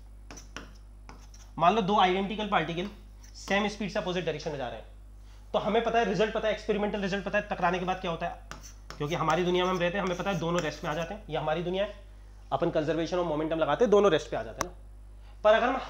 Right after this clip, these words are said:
कन-, क्या, अगर हम hypothetical momentum की बात करें, मैं hypothetical मोमेंटम लिख रहा हूं, तो initial momentum क्या है यहाँ पे?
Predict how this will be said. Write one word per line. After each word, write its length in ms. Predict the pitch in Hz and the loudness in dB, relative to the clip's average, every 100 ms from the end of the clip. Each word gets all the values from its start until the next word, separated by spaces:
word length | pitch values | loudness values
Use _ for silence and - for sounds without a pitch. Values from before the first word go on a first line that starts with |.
| - | -2
कन-, 220 | 190 190 | -2 0
क्या, 120 | 226 | 0
अगर 220 | 208 175 240 | 2 6 6
हम 100 | 208 | 4
hypothetical 760 | - 180 190 240 240 247 247 | -2 -2 0 2 0 0 0
momentum 380 | 208 175 175 165 | 2 4 6 4
की 80 | 160 | 4
बात 180 | 127 - | 2 -2
करें, 180 | 113 - - - - - - - - - - - - | -10 -10 -18 -16 -16 -10 -12 -12 -14 -10 -8 -8 0
मैं 100 | 180 | 4
hypothetical 600 | 214 185 185 214 226 220 | 6 6 4 2 0 0
मोमेंटम 320 | 196 180 185 175 | -2 -2 -2 -4
लिख 140 | 131 | -6
रहा 80 | 113 | -10
हूं, 60 | - - - | -12 -18 -8
तो 60 | 220 | 2
initial 340 | 202 214 247 | 4 4 2
momentum 340 | 220 196 196 180 | 2 0 0 -2
क्या 120 | 151 | -4
है 60 | 123 | -4
यहाँ 120 | |
पे? 100 | 110 | -8